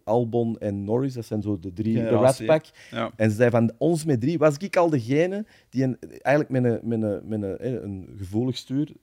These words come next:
Speaker 1: heel goed kon rijden. Ik
Speaker 2: Mm.
Speaker 1: kom op die Red Bull, dat wordt allemaal op Verstappen afgesteld. Dat is, je moet maar tegen dat stuur blazen en die auto is weg. Dat, niemand rijdt zo.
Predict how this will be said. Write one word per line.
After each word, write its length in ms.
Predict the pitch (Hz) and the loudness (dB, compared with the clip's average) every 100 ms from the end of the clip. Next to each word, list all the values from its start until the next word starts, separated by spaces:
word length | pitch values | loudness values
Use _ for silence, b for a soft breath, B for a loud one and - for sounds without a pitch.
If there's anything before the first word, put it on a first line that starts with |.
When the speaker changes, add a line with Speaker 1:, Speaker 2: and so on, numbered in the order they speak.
| - _ - | -20 _ -2
Speaker 1:
heel 320 | 110 147 151 | 4 6 6
goed 180 | 143 - | 4 2
kon 240 | 120 107 | -2 0
rijden. 300 | 117 113 123 | 0 0 -2
Ik 120 | 110 | -4
Speaker 2:
Mm. 60 | 123 | -2
Speaker 1:
kom 220 | 147 139 | 0 0
op 160 | - 110 | -2 -2
die 180 | 113 95 | 0 0
Red 240 | 117 147 | -2 -2
Bull, 200 | 175 180 - b b b b _ _ | -2 -2 -4 b b b b _ _
dat 200 | 110 113 | 0 4
wordt 220 | 117 - | 4 2
allemaal 260 | 139 151 135 | 0 2 0
op 80 | 110 | 0
Verstappen 720 | - - - 143 139 123 - | -6 -10 -8 -8 -6 -6 -8
afgesteld. 760 | 143 - 156 147 180 185 180 - _ _ _ _ | -16 -14 -12 -10 -10 -10 -12 -20 _ _ _ _
Dat 200 | 120 120 | 0 2
is, 200 | 127 - | 0 -2
je 100 | - | 0
moet 140 | 131 - | 2 2
maar 120 | 120 | 0
tegen 240 | 147 143 | 2 2
dat 140 | 123 101 | 2 -2
stuur 380 | - 185 185 147 | -4 -6 -6 0
blazen 420 | 147 165 160 160 | 4 4 4 2
en 80 | 135 | 0
die 140 | 127 | 2
auto 360 | 135 147 151 139 | 2 2 0 -4
is 220 | 110 - | -6 -6
weg. 300 | 127 139 - | -4 -4 -6
Dat, 180 | 117 - | -6 -2
niemand 640 | 117 135 196 220 202 180 151 | 2 6 6 6 4 0 -2
rijdt 360 | 139 156 156 | 0 0 -2
zo. 300 | - 95 73 | -6 -8 -10